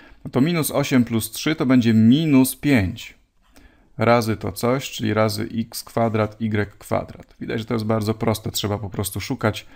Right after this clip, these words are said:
podobnych wyrazów. No i tutaj mam jeszcze coś proporcjonalnego do y do czwartej i tutaj też. Mam minus y do czwartej i jeszcze minus pięć y do czwartej. To razem będzie minus sześć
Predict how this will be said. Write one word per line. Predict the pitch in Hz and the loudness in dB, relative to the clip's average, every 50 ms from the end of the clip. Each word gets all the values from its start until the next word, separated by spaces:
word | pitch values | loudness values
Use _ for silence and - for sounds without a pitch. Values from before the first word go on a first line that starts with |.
| - - - _ _ _ | -20 -20 -20 _ _ _
podobnych | - 110 101 95 117 139 147 127 107 98 98 104 117 135 - - - - - - _ _ _ - - - - - - _ _ _ _ _ _ _ _ - | -4 -2 0 2 2 2 2 2 0 0 0 0 -2 -2 -4 -10 -20 -20 -20 -20 _ _ _ -20 -20 -20 -20 -20 -20 _ _ _ _ _ _ _ _ -10
wyrazów. | - 110 127 120 110 101 101 - - - - - | -2 0 2 2 2 2 0 -4 -8 -12 -10 -8
No | 135 147 151 | -6 -6 -6
i | 143 | -6
tutaj | - 143 127 - 127 123 | -6 -6 -4 -2 -2 0
mam | 120 117 113 110 | 0 0 0 0
jeszcze | 110 107 - - - 98 95 92 - - _ _ _ _ _ _ _ _ _ - _ - _ _ _ _ _ _ | -2 -2 -4 -4 -4 -4 -4 -4 -8 -12 _ _ _ _ _ _ _ _ _ -20 _ -20 _ _ _ _ _ _
coś | - - 120 110 107 - - | -2 0 2 2 0 0 -8
proporcjonalnego | - - - - 113 117 - - 113 107 110 - - 113 107 104 107 110 104 104 | -14 -14 -8 -6 -4 -4 -2 0 -2 -2 -2 -2 -2 -2 0 0 0 0 0 -2
do | 98 - | -2 -4
y | - 113 104 104 101 95 | -4 -2 -2 -2 -2 -2
do | 90 98 | -4 -6
czwartej | - - - 95 95 92 - - 139 160 - - | -6 -6 -6 -6 -6 -4 -4 -4 -4 -4 -4 -6
i | - | -6
tutaj | - 143 131 - 135 135 | -6 -6 -4 -2 -2 -2
też. | 131 - 107 101 95 - - - - - _ _ _ _ _ _ - _ _ _ _ _ - | 0 0 -2 -2 -2 -8 -14 -16 -18 -20 _ _ _ _ _ _ -20 _ _ _ _ _ -4
Mam | 117 104 104 107 113 | -2 0 2 4 4
minus | 135 147 151 143 127 - | 4 4 4 0 -2 -2
y | 110 123 113 117 120 107 | -2 -2 0 0 0 0
do | 104 107 | 0 -4
czwartej | - - - 123 135 135 - 175 165 117 113 | -4 0 2 2 2 2 2 0 -2 0 2
i | |
jeszcze | 127 139 143 - - 135 | 0 0 0 0 0 2
minus | 135 143 147 147 139 - | 2 2 2 0 -2 -2
pięć | - - 175 165 139 - | 0 0 2 2 2 0
y | 110 107 104 104 95 | 0 0 2 2 2
do | 92 98 | 0 -4
czwartej. | 95 - - 101 92 92 - - - - - - - - - - _ _ - | -4 -4 -6 -6 -6 -6 -8 -12 -14 -16 -16 -18 -20 -20 -20 -20 _ _ -2
To | - | 2
razem | 113 123 131 127 135 127 | 2 4 4 4 2 4
będzie | 131 127 113 120 117 | 4 4 4 4 6
minus | 117 120 139 160 170 151 123 107 98 - - - - | 6 6 6 4 4 4 2 2 2 -2 -10 -14 -12
sześć | - - - - 135 110 95 92 - - - - - _ | -8 -4 -2 2 2 2 0 0 -6 -12 -14 -18 -18 _